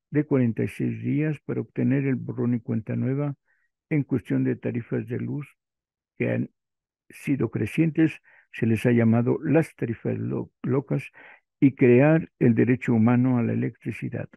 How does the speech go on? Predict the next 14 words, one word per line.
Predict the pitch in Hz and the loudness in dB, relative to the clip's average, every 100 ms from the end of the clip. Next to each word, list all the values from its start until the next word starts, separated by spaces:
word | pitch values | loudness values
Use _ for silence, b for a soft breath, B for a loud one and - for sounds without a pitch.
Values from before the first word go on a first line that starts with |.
| _ | _
Otro | - 156 165 147 | 2 2 4 0
por | - - | -2 -2
parte | 127 120 - | 0 0 0
del | 123 117 | 0 0
esme, | 123 110 160 180 - b b b _ _ | -2 0 2 0 -4 b b b _ _
forzar | 127 113 - 135 | 0 2 4 4
un-, | 135 139 | 4 0
de | 160 120 | 0 2
nueva | 120 117 117 | 4 2 0
cuenta | - 147 143 | -2 -2 0
la | 143 123 | -2 0
mesa | 127 120 123 | -2 -2 -4
de | 117 | -4
negociación | 117 113 110 - 110 120 160 165 | -4 -6 -8 -8 -8 -4 -4 -4